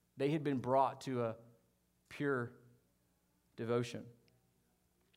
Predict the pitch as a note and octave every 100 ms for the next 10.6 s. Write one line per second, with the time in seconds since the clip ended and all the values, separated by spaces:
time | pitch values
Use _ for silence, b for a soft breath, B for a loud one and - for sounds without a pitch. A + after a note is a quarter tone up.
0 | - C3+ B2+ F#3 F#3+ F3 D#3 C#3+ C3+ D#3
1 | D#3+ D3 C#3 C#3 C#3+ D3 - C#3 A#2+ -
2 | C3+ D#3 D#3+ D3+ C#3+ D#3 C#3 B2+ C#3+ C#3
3 | C3 B2 C3 A2+ B2+ b b b b b
4 | - A#2 A#2 A2+ A2 - - _ - A#2
5 | A#2+ A#2+ A#2 - - - C#3+ C#3+ C#3+ C#3+
6 | C#3 F#3 F3+ D3 B2 D#3 C#3+ D#3 D3 D3
7 | C3 C#3 D#3+ D#3+ D#3+ D#3 b b b _
8 | C#3+ C#3+ C#3+ B2+ A3+ B3+ F3+ E3+ D#3+ C#3+
9 | F3+ - D3+ E3+ C#3+ C3 C#3+ C3+ C3 C3
10 | A2+ C3 G#2+ - -